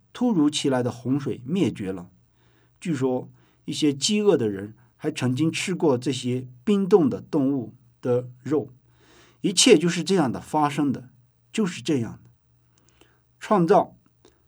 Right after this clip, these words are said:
二千年九到十七被引用了科学家们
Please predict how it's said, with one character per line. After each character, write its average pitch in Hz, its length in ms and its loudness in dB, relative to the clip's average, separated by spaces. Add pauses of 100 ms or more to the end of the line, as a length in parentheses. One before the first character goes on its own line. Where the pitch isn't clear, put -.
(400)
二 196 200 -2
千 202 240 0
年 135 300 0 (680)
九 123 280 2
到 160 340 2 (380)
十 - 240 -6
七 175 420 2 (500)
被 190 200 8
引 120 220 2
用 156 200 4
了 104 220 -6
科 214 260 8
学 113 200 0
家 131 260 0
们 107 280 -4